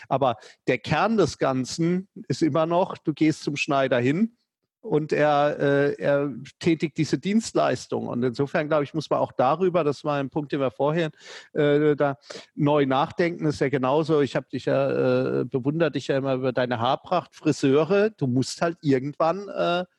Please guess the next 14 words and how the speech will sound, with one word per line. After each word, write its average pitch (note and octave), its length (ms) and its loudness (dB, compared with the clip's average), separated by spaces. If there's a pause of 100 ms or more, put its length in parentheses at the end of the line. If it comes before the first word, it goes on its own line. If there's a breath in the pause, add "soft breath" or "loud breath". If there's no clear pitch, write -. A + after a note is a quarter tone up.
(360)
musst C3+ 280 -2
du C#3+ 60 -2
da D3+ 120 0
auch E3 220 -2
hin. C#4 260 0
Und C3+ 260 -2 (340 loud breath)
das, C#3 200 0 (380 soft breath)
ich - 160 -6
glaube, F3+ 240 2
da E3 180 2
müssen G3 300 -2
wir F#3 100 4
noch... F3 400 0
Da, D#3+ 180 -2